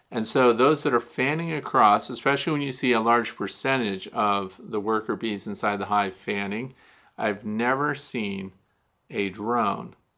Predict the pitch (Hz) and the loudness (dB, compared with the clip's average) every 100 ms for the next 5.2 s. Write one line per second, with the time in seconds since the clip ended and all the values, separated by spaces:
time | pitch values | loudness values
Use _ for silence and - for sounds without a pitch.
0 | _ _ - 131 127 120 101 98 104 - | _ _ -6 -2 0 -2 -2 -6 -10 -12
1 | 107 - 104 107 101 98 - 117 101 - | -12 -6 -4 -4 -4 -4 2 4 2 -2
2 | 107 110 110 107 98 123 113 110 - 104 | -6 -4 -2 -4 -4 -2 -2 -2 -6 -4
3 | 101 98 - 110 92 107 107 - 104 104 | -4 -6 -10 -10 -6 -2 -2 -2 -6 -4
4 | 98 101 101 95 - 117 104 95 - - | -4 -2 -4 -6 -10 -6 -6 -6 -10 -10
5 | 110 98 | -10 -10